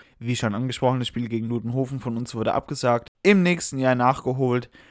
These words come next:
Wäre schön, wenn wir da auch so hoch gewinnen. Die T S G Pfeddersheim hat leider mal wieder verloren. Sie haben am Samstag um fünfzehn Uhr gespielt gegen S V Alemannia Wald Algesheim, haben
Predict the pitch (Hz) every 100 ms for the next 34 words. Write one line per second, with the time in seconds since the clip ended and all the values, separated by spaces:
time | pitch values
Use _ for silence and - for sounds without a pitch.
0 | _ - 165 196 165 180 143 123 127 143
1 | 175 190 143 123 113 - 101 101 98 -
2 | _ _ _ _ _ 170 190 185 170 165
3 | 160 156 151 143 - 151 135 135 139 143
4 | - 95 101 139 139 127 123 117 120 127
5 | 127 - 110 120 127 127 123 - - _
6 | _ _ - 147 131 135 127 131 117 139
7 | 147 - 139 131 131 98 120 175 185 -
8 | 170 147 135 135 - 135 131 - - _
9 | 143 135 131 123 - - 135 113 120 123
10 | 117 117 117 - 143 143 156 127 123 127
11 | _ _ _ - 127 123 120